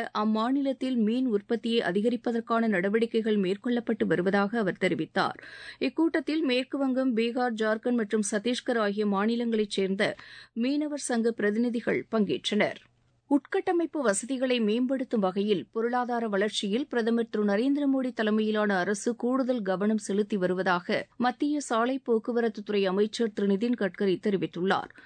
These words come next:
ஆந்திர பிரதேச மாநிலம் மங்களகிரியில் நடைபெற்ற நிகழ்ச்சியில் கலந்து கொண்டு பேசிய அவர், இத்தகைய தொலைநோக்கு பார்வையின் காரணமாக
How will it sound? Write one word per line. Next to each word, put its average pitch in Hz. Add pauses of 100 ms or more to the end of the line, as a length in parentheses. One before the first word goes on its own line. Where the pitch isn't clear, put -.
(220)
ஆந்திர 233
பிரதேச 226
மாநிலம் 202
மங்களகிரியில் 226
நடைபெற்ற 220
நிகழ்ச்சியில் 208
கலந்து 202
கொண்டு 220
பேசிய 180
அவர், 180 (340)
இத்தகைய 262
தொலைநோக்கு 277
பார்வையின் 226
காரணமாக 208